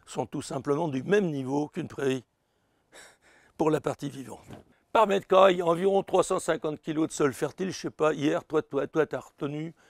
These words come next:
quatre cents, toi. Hein ? Hein ? Quatre cents. Ouais, ouais, ouais, non, mais ça dépend de la profondeur que tu prends en compte, en fait. C'est arbitraire, puisque la profondeur, en fait, on la connaît pas, elle est bien trop compliquée.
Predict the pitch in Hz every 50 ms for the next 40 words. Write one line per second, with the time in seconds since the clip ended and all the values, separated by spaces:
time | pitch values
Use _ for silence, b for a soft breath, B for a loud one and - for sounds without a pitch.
0 | _ _ _ - 196 185 - - - 190 165 127 - - 143 127 120 - _ _
1 | _ _ _ _ _ _ _ _ _ - - 147 147 151 - _ _ 107 107 104
2 | _ _ _ - 165 170 147 147 - _ _ - 151 - - 147 - 117 - _
3 | _ _ _ _ _ _ _ b b b b b b b b b b b b _
4 | - - 170 196 202 196 196 202 196 196 190 185 190 190 180 156 156 - - 190
5 | 175 170 170 - - 208 185 170 - - 165 180 - 156 156 175 185 180 - -
6 | 151 - 170 135 - 135 131 160 135 113 - 120 110 - - 139 120 - 143 135
7 | - B B B B B B - - - 185 156 - 160 180 170 - - 202 220
8 | 220 165 - - 139 131 - - 170 165 156 147 143 - - 151 127 - 131 135
9 | 139 160 175 180 151 139 123 - 143 135 - 143 127 113 117 _ 175 156 147 135
10 | 123 - - 175 151 135 127 135 123 113 104 107 117 127 127 127 - - 143 135
11 | - 160 156 - 113 120 _ - 127 110